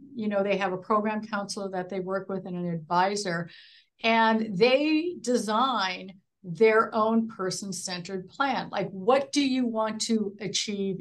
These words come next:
in your life? What do you want to achieve while you're here?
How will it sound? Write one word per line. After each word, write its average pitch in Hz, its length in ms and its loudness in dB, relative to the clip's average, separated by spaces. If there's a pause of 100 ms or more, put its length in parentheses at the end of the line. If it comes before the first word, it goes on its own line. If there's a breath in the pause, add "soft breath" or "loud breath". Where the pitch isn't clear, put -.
in 185 200 -6
your 180 160 -6
life? 160 400 -4 (680)
What 208 260 0
do 226 100 4
you 220 200 6
want 214 300 0
to 202 280 -4
achieve 202 720 -2 (260)
while 175 380 2
you're 175 200 0
here? - 560 -4